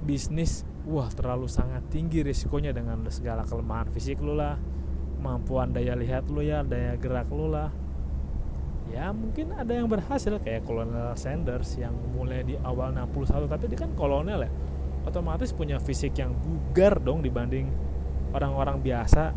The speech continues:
Ya itu lo mesti pikirin lagi, lo yakin nih mau kayak gini.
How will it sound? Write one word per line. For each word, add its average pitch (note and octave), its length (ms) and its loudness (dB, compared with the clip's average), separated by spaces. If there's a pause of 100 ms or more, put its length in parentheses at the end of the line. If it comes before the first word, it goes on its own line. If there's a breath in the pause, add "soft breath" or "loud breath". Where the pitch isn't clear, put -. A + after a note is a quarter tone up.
(120)
Ya A#2+ 160 2
itu G3 160 0
lo A#3 80 2
mesti D#3 160 0
pikirin B2+ 480 0
lagi, C3+ 240 0
lo B2 160 2
yakin C3 480 0
nih C3+ 180 0 (720)
mau C3 320 0
kayak C3 240 0
gini. C3+ 320 0